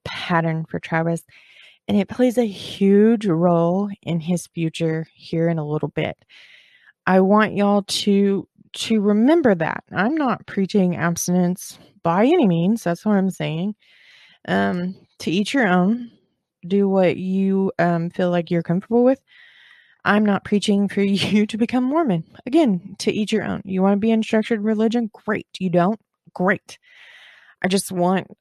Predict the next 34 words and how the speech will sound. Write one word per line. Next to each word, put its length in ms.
all 220
of 120
my 140
nerds 300
to 80
be 100
happy. 400
That's 180
all 140
I 40
really 220
want. 300
So 560
don't 220
take 260
any 300
of 120
this 160
this 260
way. 420
But 140
I 140
think 240
in, 340
in 180
order 340
to 360
fully 500
understand 640
this 200
case, 400
you 160
have 520
to 220